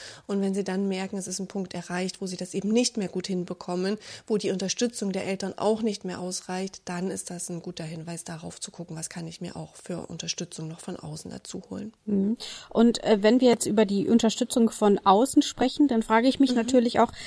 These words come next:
Speaker 2: was ist denn die Unterstützung von innen? Also was ist denn Ihr Tipp vielleicht auch an Kinder, die vielleicht merken, hm, irgendwie hier geht's mir gerade nicht so gut, das ist irgendwie super stressig oder da fühle ich mich unter Druck gesetzt und so weiter. Ist doch etwas, was die Kinder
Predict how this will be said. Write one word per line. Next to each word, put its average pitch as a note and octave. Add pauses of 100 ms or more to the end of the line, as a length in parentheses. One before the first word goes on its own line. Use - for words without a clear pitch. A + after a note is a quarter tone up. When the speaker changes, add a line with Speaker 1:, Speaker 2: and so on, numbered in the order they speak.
(140)
Speaker 2:
was -
ist D#4+
denn D#4+
die C#4+
Unterstützung C4
von A3
innen? F#3
Also A#3
was A#3+
ist C4+
denn B3
Ihr A#3
Tipp -
vielleicht A3+
auch A#3
an G#3
Kinder, D#4
die B3+
vielleicht A3+
merken, B3+ (400)
hm, D#4 (220)
irgendwie C4+
hier C4+
geht's C4
mir C4+
gerade B3+
nicht B3
so B3+
gut, A#3
das A3
ist B3
irgendwie B3
super B3
stressig -
oder G#3
da A3
fühle B3
ich -
mich A3+
unter A3
Druck B3+
gesetzt A3
und G#3+
so G#3
weiter. A3 (260)
Ist -
doch D4
etwas, B3
was A3+
die A3+
Kinder B3+